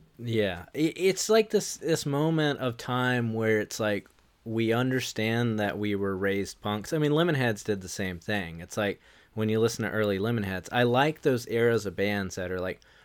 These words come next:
"We're not gonna kinda forsake what we were raised on, but we're gonna stretch out."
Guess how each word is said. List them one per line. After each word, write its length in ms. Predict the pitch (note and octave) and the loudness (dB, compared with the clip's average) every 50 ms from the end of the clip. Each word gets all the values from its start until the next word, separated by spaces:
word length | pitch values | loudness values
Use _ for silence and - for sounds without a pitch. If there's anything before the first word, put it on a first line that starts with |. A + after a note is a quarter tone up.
| _ _ _ - | _ _ _ -4
"We're 160 | G#2+ A2 A2+ | -2 0 2
not 260 | A#2 A#2+ B2+ B2+ B2 | 4 4 2 2 0
gonna 240 | - C#3 B2 A#2 G#2+ | -2 -2 -2 -2 -2
kinda 220 | - - A2 G#2 | -2 -4 -4 -4
forsake 760 | G2 - - F#2+ - - - - G#2 G#2 G#2 G2+ F#2+ - - - | -4 -6 -6 -6 -6 -6 -4 0 2 2 2 2 0 -4 -10 -6
what 200 | A2 G#2 F#2+ F2 | -4 -4 -4 -4
we 120 | G2 F#2+ | -4 -6
were 100 | F2 F2+ | -6 -4
raised 400 | F#2+ A#2 C3 D3+ D#3+ D3+ - - | -2 0 2 2 2 2 0 0
on, 240 | A2+ G#2 G2+ G2 F#2 | -2 -2 -2 -2 -4
but 260 | F2+ G2+ G#2 G2+ - - | -4 -4 -2 -2 -2 -4
we're 200 | G2 G#2+ G#2+ G2+ | -4 -4 -4 -4
gonna 340 | F#2+ G2+ A2 A2 G#2+ G#2 F#2+ | -2 -2 -2 0 0 -2 -4
stretch 400 | - - - G2 F2+ - - F#2+ | -6 -6 -6 -6 -6 -6 -8 -8
out." 300 | F2+ F2 D#2+ D#2+ - | -8 -8 -8 -12 -16